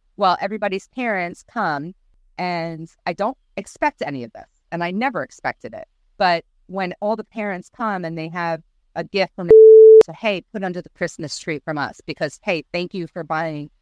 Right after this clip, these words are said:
my kids gifts." Now, mind you, I have one child. The families that I come, that I invite have multiple children. So I'm not just buying one gift and expecting a gift back. I'm buying a multitude of gifts for everybody because they have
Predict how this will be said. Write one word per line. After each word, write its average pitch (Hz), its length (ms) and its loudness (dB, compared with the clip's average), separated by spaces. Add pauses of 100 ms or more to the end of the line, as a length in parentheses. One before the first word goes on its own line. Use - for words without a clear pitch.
(180)
my 156 160 0
kids 147 300 -6
gifts." - 360 -6
Now, 147 240 -4
mind 180 340 -2
you, 165 220 -2 (140)
I 170 160 0
have 165 320 -2
one 202 420 -4
child. 135 540 -6 (100)
The 190 100 -6 (120)
families 196 500 -2
that 185 140 -2
I 170 100 0
come, 190 440 -6
that 156 220 0
I 165 100 0
invite 165 600 -4 (140)
have 180 100 -2
multiple 202 720 -2
children. - 440 -8 (120)
So 190 260 2
I'm 202 160 -4
not 247 200 0
just 208 180 -6
buying 180 380 0
one 208 300 -2
gift 156 340 -2 (200)
and 175 60 0
expecting 170 460 -4
a 160 80 -2
gift 151 260 -6
back. 135 320 -2
I'm 175 100 -2
buying 175 200 0
a 190 120 -4
multitude 202 540 -2
of 147 140 -6
gifts 151 260 -2
for 151 340 -4
everybody 151 520 -2
because 160 240 -8
they 156 140 -2
have 156 180 -2